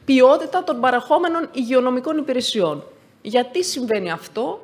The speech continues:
Αυτό συμβαίνει γιατί στις σκανδιναβικές χώρες η επένδυση γίνεται στη δημόσια υγεία. Έχουμε δηλαδή δημόσιες επενδύσεις και δημόσια χρηματοδότηση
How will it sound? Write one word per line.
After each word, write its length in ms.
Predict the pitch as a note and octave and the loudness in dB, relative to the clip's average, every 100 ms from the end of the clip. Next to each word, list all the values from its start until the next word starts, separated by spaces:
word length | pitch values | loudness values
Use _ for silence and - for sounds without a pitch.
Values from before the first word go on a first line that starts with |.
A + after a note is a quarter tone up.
| - | -6
Αυτό 280 | - A#3 D#4+ | -4 -4 -6
συμβαίνει 420 | F4+ C#4 C4 F4 | -8 -8 -8 -8
γιατί 480 | D#4+ C4+ C4 E4 D#4+ | -6 -6 -6 -8 -8
στις 160 | - A#3+ | -10 -12
σκανδιναβικές 720 | - A3+ A3+ A3 A3 D#4 D4+ | -8 -6 -6 -8 -8 -8 -8
χώρες 600 | - A#3 A#3+ C#4 G4+ - - | -4 0 0 -2 -8 -12 -6
η 120 | B3 | -2
επένδυση 920 | A3+ - D4 D4+ C4 C4+ - F4 F#4+ | -2 0 -2 -2 -4 -8 -8 -8 -8
γίνεται 560 | A3+ B3 D#4 F4 F#4+ A4+ | -8 -8 -8 -8 -10 -14
στη 180 | - - | -16 -10
δημόσια 640 | A#3+ C4 C#4+ C#4 - F#3+ F3 | -4 -2 0 0 -2 -6 -8
υγεία. 340 | D#3 D#3+ D#3 | -10 -8 -8
Έχουμε 300 | - B3+ C#4+ | -6 -6 -6
δηλαδή 440 | A#3 A#3 A3+ C#4 - | -6 -6 -6 -6 -8
δημόσιες 600 | G3 A3 C4 C#4 C4 A#3 | -8 -4 -2 -2 -4 -8
επενδύσεις 760 | A3+ G3+ F#3+ F#3 A3+ C4+ F4+ E4 | -8 -6 -8 -6 -8 -6 -8 -8
και 120 | B3 | -6
δημόσια 460 | A3+ A3+ C4 D4+ C#4+ | -4 -4 -2 -2 -4
χρηματοδότηση 920 | B3+ A3 G3 F#3+ F3 G3+ A3+ D#4+ G4 | -6 -8 -6 -6 -4 -4 -4 -6 -6